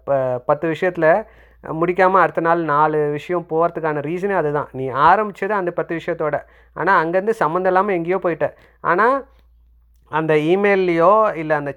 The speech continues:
chat-லயோ யாருமே வந்து "எனக்கு இப்ப வேணும்" அப்படின்னு சொல்லி எல்லாருமே கேட்டுறதில்ல. அந்த மாதிரி அர்ஜென்ட்டா கேட்கறது ரொம்ப கம்மி தான்.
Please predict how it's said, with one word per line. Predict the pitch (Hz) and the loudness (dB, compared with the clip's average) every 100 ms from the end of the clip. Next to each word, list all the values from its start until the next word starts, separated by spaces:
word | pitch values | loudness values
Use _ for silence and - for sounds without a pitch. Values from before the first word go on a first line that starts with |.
| - | 0
chat-லயோ | 151 170 175 180 226 | 0 0 -2 -2 -2
யாருமே | 156 156 185 214 | 2 4 4 2
வந்து | 220 190 | -2 -2
"எனக்கு | 190 160 | -4 -4
இப்ப | 165 | -4
வேணும்" | 170 180 175 - | -2 0 0 -2
அப்படின்னு | 143 165 | -8 -8
சொல்லி | - 165 185 | -8 -6 -4
எல்லாருமே | 143 165 185 | 0 0 0
கேட்டுறதில்ல. | 180 156 151 127 120 - | -4 -6 -8 -10 -12 -12
அந்த | 131 123 | -10 -6
மாதிரி | 156 175 | -2 0
அர்ஜென்ட்டா | 131 - 175 | 0 0 -2
கேட்கறது | 185 160 151 160 226 | 0 0 -2 -2 0
ரொம்ப | 165 165 170 | 0 0 0
கம்மி | 147 147 | 0 0
தான். | 135 | -4